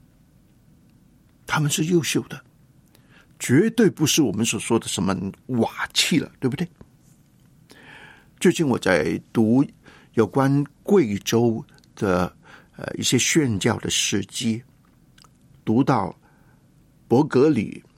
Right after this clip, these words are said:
啊，我们，呃，听过他的名字了，啊，如雷贯耳了。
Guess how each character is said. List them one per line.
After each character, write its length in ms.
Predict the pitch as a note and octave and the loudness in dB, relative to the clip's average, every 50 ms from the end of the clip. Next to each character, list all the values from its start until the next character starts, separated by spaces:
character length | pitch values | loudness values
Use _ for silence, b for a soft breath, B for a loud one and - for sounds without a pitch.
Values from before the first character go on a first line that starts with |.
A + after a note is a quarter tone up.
| _ _ _ | _ _ _
啊， 160 | - G#2 - - - - - - - | -18 -18 -16 -16 -18 -20 -20 -14 -8
我 100 | F2 F#2 | -8 -6
们， 420 | E2 F2 F2+ F#2+ G#2 G#2+ A2 A#2 - _ _ _ _ _ _ _ _ _ | -6 -6 -6 -4 -2 -2 -2 -2 -4 _ _ _ _ _ _ _ _ _
呃， 260 | - - - - - - _ | -16 -16 -16 -14 -16 -20 _
听 300 | - - - D3 C#3+ C#3 | -10 -2 0 0 0 2
过 140 | C3+ A#2+ G2+ | 0 0 -2
他 120 | - G2+ | -2 -4
的 100 | - - | -8 -6
名 240 | F2 - - B2+ - - | -8 -8 -8 -10 -12 -10
字 160 | - - A2+ | -6 -4 -4
了， 200 | - - F2 - _ _ _ _ _ _ _ _ _ | -4 -4 -10 -18 _ _ _ _ _ _ _ _ _
啊， 260 | - - - - - B B B B B B B B | -12 -12 -12 -12 -14 B B B B B B B B
如 360 | - C#3+ A2+ A#2 A#2 C3 D#3+ | -8 -4 0 2 4 4 4
雷 360 | D#3+ C3 G#2 G2 G2 A2 B2 B2 _ _ _ | 4 4 4 2 2 2 0 -4 _ _ _
贯 220 | - C#3+ C3 A#2 F#2 | -4 -2 -2 -2 -2
耳 220 | - - - G2 F2+ - | -4 -4 -6 -6 -6 -8
了。 240 | - - - - | -10 -10 -10 -10